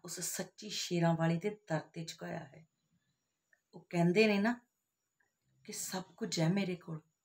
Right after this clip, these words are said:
ਧਨ, ਦੌਲਤ, ਇੱਜ਼ਤ,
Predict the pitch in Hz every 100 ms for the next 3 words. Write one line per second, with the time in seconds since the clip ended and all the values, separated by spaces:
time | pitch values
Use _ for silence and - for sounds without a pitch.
0 | _ _ _ _ _ 208 170 156 160 -
1 | _ _ _ _ 160 - 165 165 170 165
2 | 160 - - - - - - - - 180
3 | 170 - 175 165